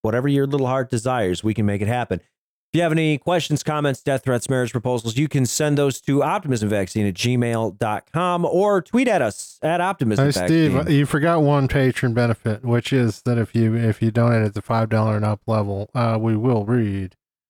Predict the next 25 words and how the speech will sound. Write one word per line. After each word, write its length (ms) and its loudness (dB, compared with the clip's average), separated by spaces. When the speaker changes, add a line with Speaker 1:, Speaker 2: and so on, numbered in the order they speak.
Speaker 2:
your 200 0
name 260 0
on 160 2
air. 240 2
And 180 2
those 220 2
names 460 0
are, 360 0
uh, 120 0
Speaker 1:
Yeah. 140 0
Speaker 2:
Paula, 260 2
C 200 0
W 300 0
W, 240 -2
Dustin, 480 -2
Evan, 320 0
and 100 0
Ryan. 360 2
Thank 240 -6
you 60 -4
very 100 -2
much 160 -2
for 100 -8
your 60 -4
support. 320 -10